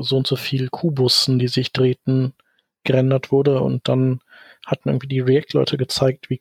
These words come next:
cool dieses Time-Slicing funktionieren würde und, äh, so eine Demo gebaut und dann, äh,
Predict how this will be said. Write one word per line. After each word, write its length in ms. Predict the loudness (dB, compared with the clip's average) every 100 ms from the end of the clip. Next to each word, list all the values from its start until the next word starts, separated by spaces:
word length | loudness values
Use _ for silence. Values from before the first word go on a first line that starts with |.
| -2
cool 140 | 0
dieses 360 | 2 0 0 0
Time-Slicing 760 | 0 0 0 2 2 2 0 -2
funktionieren 640 | -2 -2 0 0 2 2
würde 240 | 2 0 -2 _ _ _ _ _ _ _ _ -20 -20 _ _
und, 340 | 0 0 0 0
äh, 80 |
so 140 | 2 2
eine 100 | 4
Demo 240 | 4 4
gebaut 640 | 2 2 2 2 0 -4 _ -4
und 400 | 0 2 0 -2 0
dann, 540 | 2 4 4 2 2
äh, 520 | 0 2 4 4 2